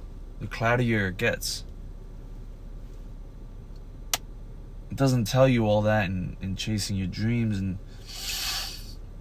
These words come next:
and the commitment and the dedication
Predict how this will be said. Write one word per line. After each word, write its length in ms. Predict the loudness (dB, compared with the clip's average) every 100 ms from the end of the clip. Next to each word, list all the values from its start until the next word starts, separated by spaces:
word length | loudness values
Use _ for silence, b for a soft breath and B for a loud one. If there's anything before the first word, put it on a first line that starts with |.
| -12 -12 -12 -12 -6
and 140 | 0 0
the 60 |
commitment 720 | 0 0 2 2 2 2 2 -4 -8
and 240 | -4 -2 -2
the 120 | -6 -8 -2
dedication 960 | 0 0 -2 -2 -2 0 -2 -2 -4